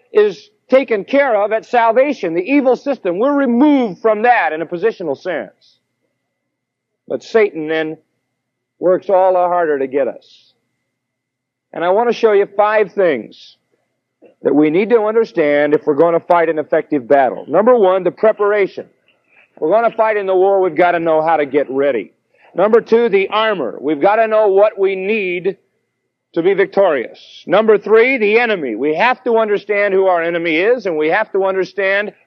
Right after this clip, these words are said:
fourthly, the battle, how he works. And fifthly,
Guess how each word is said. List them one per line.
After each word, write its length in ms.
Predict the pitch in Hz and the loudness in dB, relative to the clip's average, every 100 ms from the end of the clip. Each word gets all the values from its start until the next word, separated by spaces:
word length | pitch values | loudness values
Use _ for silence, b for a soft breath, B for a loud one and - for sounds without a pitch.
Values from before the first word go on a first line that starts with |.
| _ | _
fourthly, 640 | 208 220 214 214 208 202 _ | 0 0 0 0 0 -2 _
the 160 | - 190 | -4 0
battle, 500 | 214 214 147 110 - _ | 0 0 -2 -6 -10 _
how 280 | - 208 202 | -4 0 0
he 160 | 185 180 | 0 0
works. 640 | 185 156 - - - - _ _ _ _ _ _ _ _ _ _ | 2 0 -4 -16 -20 -20 _ _ _ _ _ _ _ _ _ _
And 200 | - 143 | -10 -6
fifthly, 640 | - 208 202 151 143 143 | -2 -2 0 0 0 0